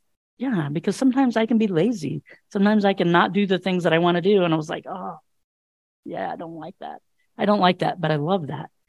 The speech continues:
because it's what I needed to hear. You know, it's what I needed to hear to go, "Yeah, I gotta, I need to push harder." Um, because that's ultimately is what I want. And so it's things like that. It's being willing to lay down our life for people by,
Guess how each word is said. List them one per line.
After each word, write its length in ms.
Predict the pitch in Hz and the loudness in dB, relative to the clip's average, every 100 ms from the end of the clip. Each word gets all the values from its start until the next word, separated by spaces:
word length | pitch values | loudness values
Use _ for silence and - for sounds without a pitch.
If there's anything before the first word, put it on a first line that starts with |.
| _ _ | _ _
because 240 | 185 170 | -2 0
it's 60 | 180 | 2
what 100 | 202 | 4
I 80 | 170 | 4
needed 260 | 170 156 | 2 0
to 60 | 131 | -4
hear. 400 | 147 151 135 110 _ | -2 -4 -4 -12 _
You 100 | 165 | 0
know, 180 | 160 156 | 2 2
it's 120 | 156 | 0
what 160 | 175 170 | -2 0
I 80 | |
needed 320 | 156 156 143 135 | 0 0 -2 -2
to 200 | 139 131 _ _ _ | -4 -4 _ _ _
hear 160 | 170 147 | -4 -2
to 100 | 139 | 0
go, 100 | 135 | 0
"Yeah, 280 | 135 156 127 - | 2 0 0 -6
I 100 | - | -4
gotta, 300 | 147 143 135 | 0 0 0
I 140 | - 165 | 0 2
need 160 | 143 | 2
to 60 | 143 | 0
push 240 | 165 151 | -4 -2
harder." 360 | - 147 135 131 _ - - - - | 0 0 0 -4 _ -20 -20 -16 -2
Um, 540 | 160 139 123 123 123 - _ | 2 2 2 -2 -4 -10 _
because 220 | 180 214 | 0 4
that's 240 | 208 208 214 | 6 6 4
ultimately 440 | 214 208 170 165 | 2 2 0 2
is 140 | 175 | 0
what 140 | 156 131 | 0 -2
I 60 | |
want. 300 | 127 123 110 | -2 -2 -4
And 120 | 123 131 | -4 -4
so 100 | 170 | -6
it's 160 | 151 | -4
things 220 | 175 170 | -2 0
like 160 | 151 135 | -2 -2
that. 240 | 151 135 - - - _ | -2 -2 -6 -20 -20 _
It's 200 | 160 - | -4 -4
being 340 | 156 165 160 | 2 4 6
willing 380 | 156 151 147 151 | 6 6 4 2
to 340 | 147 151 143 143 | 2 0 2 4
lay 180 | 151 | 4
down 220 | 151 147 139 | 6 4 2
our 180 | 131 | 0
life 220 | 135 139 - | 0 -2 -2
for 140 | 143 | -8
people 420 | - 131 123 123 - _ _ | -6 -6 -6 -8 -12 _ _
by, 440 | 143 131 131 135 | -2 0 -2 -4